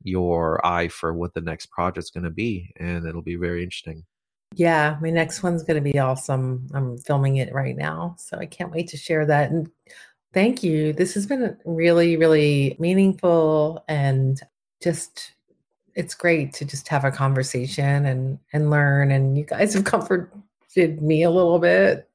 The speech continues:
Speaker 2: through my grief too, which is amazing. Um, so yeah, thank you for just the conversation and,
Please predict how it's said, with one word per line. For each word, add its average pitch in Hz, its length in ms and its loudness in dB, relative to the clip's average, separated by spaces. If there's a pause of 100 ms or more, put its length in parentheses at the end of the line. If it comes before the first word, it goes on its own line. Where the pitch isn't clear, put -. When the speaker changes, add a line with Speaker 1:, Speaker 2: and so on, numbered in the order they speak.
(100)
Speaker 2:
through 190 200 4
my 156 180 4
grief 175 640 2
too, 175 420 4
which 165 240 0
is 160 180 -2
amazing. 165 800 0
Um, 147 480 2 (480)
so - 140 -2
yeah, 170 560 4
thank 165 220 0
you 175 100 2
for 170 240 2
just - 380 -10 (260)
the 165 80 0
conversation 156 880 2
and, 147 320 4